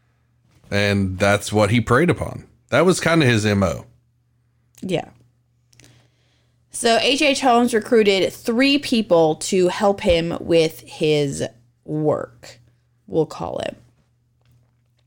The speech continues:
Speaker 2: They were Charles Chappell, Patrick Quinlan, and Benjamin Peitzel.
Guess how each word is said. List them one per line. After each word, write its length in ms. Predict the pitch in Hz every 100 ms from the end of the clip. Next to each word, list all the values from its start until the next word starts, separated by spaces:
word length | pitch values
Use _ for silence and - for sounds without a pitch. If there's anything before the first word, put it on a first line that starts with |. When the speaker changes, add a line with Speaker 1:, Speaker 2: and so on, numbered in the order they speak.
| - -
Speaker 2:
They 180 | 185 180
were 520 | 175 170 160 156 - - - _
Charles 500 | - 247 214 226 226
Chappell, 840 | - 214 185 185 196 208 240 262 - _ _ _
Patrick 640 | - 208 208 208 220 - - _
Quinlan, 960 | - - 180 202 233 247 262 277 294 285 _ _ _ _ -
and 340 | 202 196 196
Benjamin 640 | 208 220 214 214 196 185
Peitzel. 760 | - 175 165 - - 53 50